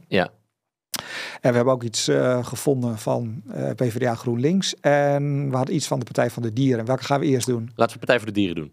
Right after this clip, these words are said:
Speaker 2: Doen we.
Speaker 1: En, eh, die, volgens mij hebben we hier een, eh, een artikel, hè. De rechter geeft
Speaker 2: Ja.
Speaker 1: bestuur Partij voor de Dieren gelijk in integriteitszaak. Dat
Speaker 2: Ja.
Speaker 1: suddert ook maar door,
Speaker 2: Ja,
Speaker 1: hè, achter de
Speaker 2: precies.
Speaker 1: schermen.
Speaker 2: Da-, da-, dus, hè, dus dat was al een beetje een drama. Dat, eh,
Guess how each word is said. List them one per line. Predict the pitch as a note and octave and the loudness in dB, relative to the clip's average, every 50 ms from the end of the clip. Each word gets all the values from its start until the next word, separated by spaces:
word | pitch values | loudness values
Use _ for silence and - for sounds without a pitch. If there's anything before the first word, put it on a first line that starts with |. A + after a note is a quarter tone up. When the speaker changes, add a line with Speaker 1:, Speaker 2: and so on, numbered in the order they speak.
| _ _ | _ _
Speaker 2:
Doen | D#3+ D3 | 2 2
we. | A#2 G#2 F#2+ - _ _ _ _ _ _ _ _ | 2 0 -4 -10 _ _ _ _ _ _ _ _
Speaker 1:
En, | - G#2+ G#2 G#2+ G#2 | 0 2 2 4 2
eh, | G2+ G2+ G2+ G2+ G2+ G2+ G2+ G2+ | 4 4 4 4 4 2 2 0
die, | G2 A1 - - - | -2 -6 -6 -10 -14
volgens | - - - - G#2 | -14 -14 -12 -10 -4
mij | G#2 A#2 | 2 2
hebben | A#2 A2+ G#2+ G#2+ | 2 4 4 2
we | G#2+ | 2
hier | G#2 G#2+ G#2+ G2+ | 4 2 2 2
een, | G#2 G2+ G2+ G2 | 2 2 2 2
eh, | G2 G2 G2 G2 | 0 0 2 2
een | G2 G2 G2 | 2 2 2
artikel, | F#2+ F#2 - - C3 - D#3 D3 C#3+ D3 C#3+ | 0 0 -2 -8 -4 0 0 0 0 0 0
hè. | C#3 D#3 D#3+ D3+ - A#2 G#2+ G2+ | -2 -2 -4 -4 -2 -2 -2 0
De | G#2 G2 | 0 2
rechter | F#2+ A#2+ - - - - A#2+ A2 | 2 2 0 0 0 0 0 0
geeft | - - A#2 D3+ | 2 2 2 2
Speaker 2:
Ja. | C#3 - | 2 2
Speaker 1:
bestuur | G#2+ - - - C3+ B2 B2 A#2+ | -2 -8 -2 0 2 2 2 0
Partij | - - - A#2 A#2 | 0 0 2 2 2
voor | G#2+ | 2
de | G#2+ G#2 | -2 -4
Dieren | A2 A2+ A#2 A2 G#2 G#2+ | 0 0 2 2 0 0
gelijk | - - G#2+ A2 A#2 A#2 - | 0 2 4 4 4 2 0
in | A2+ | -2
integriteitszaak. | A2 G#2+ G#2+ - A2+ G#2 - - - - A2+ - - - - A#2+ A2 A2+ - - _ - - - - - | -2 -2 0 2 0 0 0 0 2 2 2 2 0 0 0 0 0 0 -4 -8 _ -20 -20 -20 -20 0
Dat | - C3 B2 - | 0 2 2 2
Speaker 2:
Ja. | - | 2
Speaker 1:
suddert | G#3+ G3+ E3 D#3 - | 2 4 2 2 2
ook | A#2+ F3+ E3 - | 2 -2 0 2
maar | A#2 G2+ F#2+ | -2 0 4
door, | G#2 G#2 | 6 4
Speaker 2:
Ja, | E3+ - | 4 4
Speaker 1:
hè, | D3+ D#4 | 2 -4
achter | D#4 - - | -4 -4 -4
de | A#3+ D#3+ | 2 2
Speaker 2:
precies. | D#3+ E3 - - C3+ A#2 - - - | 2 2 4 2 2 2 2 -2 -4
Speaker 1:
schermen. | - - _ - D#3+ E3 | -4 0 _ 2 4 4
Speaker 2:
Da-, | F#3 F#3 - | 2 0 0
da-, | G#3+ E3+ | 2 2
dus, | C#3+ C#3+ D3 - - - - - - - - - | 4 4 4 2 -2 -6 -8 -10 -14 -14 -10 2
hè, | - D#3+ F3+ | 2 4 4
dus | E3+ D3+ D3 B2+ B2+ | 4 2 0 0 0
dat | - - D3 C3+ D3+ B2+ | -2 -2 2 2 2 4
was | C#3+ D#3+ E3+ - | 4 2 4 4
al | F3+ D#3+ D#3+ | 2 4 4
een | D#3+ D#3 D3 | 2 2 4
beetje | C#3+ D#3 D#3 C3+ - D#3+ | 4 2 2 2 0 0
een | - C#3 | 0 0
drama. | B2 C#3 C3+ C#3 C#3+ D3 D3 D3 C#3+ C#3 C#3 C#3 C#3+ C#3+ | 2 4 4 4 4 2 2 4 4 4 4 4 4 2
Dat, | C3+ C3+ C#3+ C#3+ C#3 _ - - | 2 0 -2 -4 -4 _ -2 0
eh, | D3+ C3 B2+ B2 | 2 2 2 2